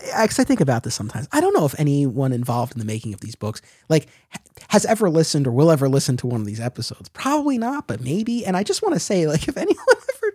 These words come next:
does, I, you know, I, I love these books. I, I appreciate the work <laughs> that went into them. And I know it's not easy. And I also, although I think this kind of helps as we're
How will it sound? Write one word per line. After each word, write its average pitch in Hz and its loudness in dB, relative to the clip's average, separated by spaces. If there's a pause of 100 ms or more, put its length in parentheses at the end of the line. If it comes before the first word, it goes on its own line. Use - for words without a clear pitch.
does, 262 -2 (560)
I, 123 -4
you 320 -6
know, 254 2
I, 330 2 (200)
I 381 0
love 339 0
these 208 -2
books. 147 -2
I, 180 0 (140)
I 202 2 (160)
appreciate 214 -2
the 190 -2
work 185 2
<laughs> - -4
that - 4
went 180 2
into 160 0
them. 120 -6
And 147 -6
I 285 -8
know 247 2
it's - 2
not 123 -2
easy. 107 -6
And 220 -4
I 220 0
also, 196 4 (180)
although 170 4
I 160 6
think 214 0
this 170 -2
kind 151 0
of 113 -4
helps 135 0
as 113 -4
we're 117 -4